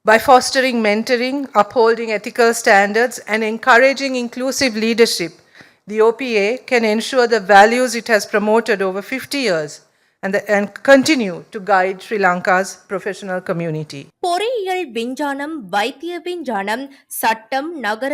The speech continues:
Speaker 2: திட்டமிடல் போன்ற துறைகளை சேர்ந்த தொழில்துறையாளர்கள் இலங்கையின் முன்னேற்றத்திற்கென அத்தியாவசியமான பங்களிப்பினை ஆற்றி வரும் அதே நேரம், நாட்டின் நிலையான மற்றும் நியாயமான அபிவிருத்திக்கு தேவையான தொழில்நுட்ப அறிவு, ஒழுக்க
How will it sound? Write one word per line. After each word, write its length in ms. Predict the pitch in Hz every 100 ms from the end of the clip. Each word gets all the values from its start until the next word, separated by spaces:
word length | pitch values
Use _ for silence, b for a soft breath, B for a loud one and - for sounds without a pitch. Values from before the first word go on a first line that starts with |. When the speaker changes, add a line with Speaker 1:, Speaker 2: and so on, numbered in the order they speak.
| 294
Speaker 2:
திட்டமிடல் 520 | 277 277 277 277 269 277
போன்ற 220 | 269 269 269
துறைகளை 500 | 214 226 262 277 277 277
சேர்ந்த 380 | 277 254 262 302 330
தொழில்துறையாளர்கள் 1040 | 359 370 440 415 381 339 320 311 302 302 339 - 220
இலங்கையின் 480 | 294 339 330 330 247
முன்னேற்றத்திற்கென 840 | 214 294 339 339 330 320 294 214 202 262 262 B B -
அத்தியாவசியமான 1000 | - 294 294 285 277 277 277 269 269 269 269
பங்களிப்பினை 600 | 220 262 285 285 277 269 285 208 208
ஆற்றி 240 | 262 302 285
வரும் 220 | 285 285 208
அதே 180 | 240 381 370
நேரம், 300 | 262 202 208 262 b b b 269
நாட்டின் 460 | 277 370 - 381 370 269
நிலையான 500 | 240 311 339 330 311
மற்றும் 320 | 294 294 320 339
நியாயமான 680 | 285 262 349 403 381 349 349 208 208
அபிவிருத்திக்கு 640 | 240 311 339 330 330 320 311
தேவையான 540 | 311 311 302 294 302 370 370
தொழில்நுட்ப 560 | 339 440 415 - 349 311
அறிவு, 360 | 320 214 208 240 262 b b b 233
ஒழுக்க 340 | 269 277